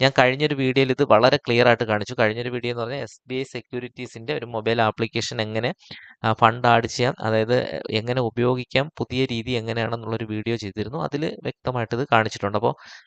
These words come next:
ഈ ഹോൾഡ് ചെയ്യുന്ന കാര്യം ഇവിടെ കാണിക്കുന്നില്ല. രണ്ടാമത്തെ കാര്യം നോക്കാം. ഇതായിരിക്കും നോർമലായിട്ട് എല്ലാവർക്കും ചെയ്യാൻ പറ്റുന്നത്, ട്രാൻസ്ഫർ. അപ്പോ ട്രാൻസ്ഫർ എന്ന് പറഞ്ഞാൽ നമ്മുടെ ബാങ്ക് അക്കൗണ്ടിൽ നിന്നും, ആ, നമ്മൾ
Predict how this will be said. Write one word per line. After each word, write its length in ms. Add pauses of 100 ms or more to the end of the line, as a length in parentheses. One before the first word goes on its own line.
(160)
ഈ 540
ഹോൾഡ് 420
ചെയ്യുന്ന 300
കാര്യം 420
ഇവിടെ 240
കാണിക്കുന്നില്ല. 540
രണ്ടാമത്തെ 520
കാര്യം 260
നോക്കാം. 280
ഇതായിരിക്കും 600
നോർമലായിട്ട് 720
എല്ലാവർക്കും 520
ചെയ്യാൻ 300
പറ്റുന്നത്, 460 (520)
ട്രാൻസ്ഫർ. 440 (1000)
അപ്പോ 320
ട്രാൻസ്ഫർ 440
എന്ന് 140
പറഞ്ഞാൽ 280 (180)
നമ്മുടെ 360
ബാങ്ക് 380
അക്കൗണ്ടിൽ 420
നിന്നും, 280 (640)
ആ, 260
നമ്മൾ 360